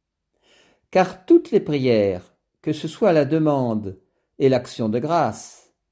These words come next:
la bénédiction et l'intercession, toutes impliquent toujours que l'on reconnaisse Dieu pour lui-même, et c'est la louange qu'il exprime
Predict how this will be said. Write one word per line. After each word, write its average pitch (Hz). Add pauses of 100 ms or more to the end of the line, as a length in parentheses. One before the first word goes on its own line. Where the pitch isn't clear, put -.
la 113
bénédiction 113
et 113
l'intercession, 107 (840)
toutes - (260)
impliquent 160
toujours 165 (460)
que 151
l'on 143
reconnaisse 139
Dieu 110 (120)
pour 107
lui-même, 101 (920)
et 131
c'est 143
la 135
louange 139
qu'il 143
exprime 107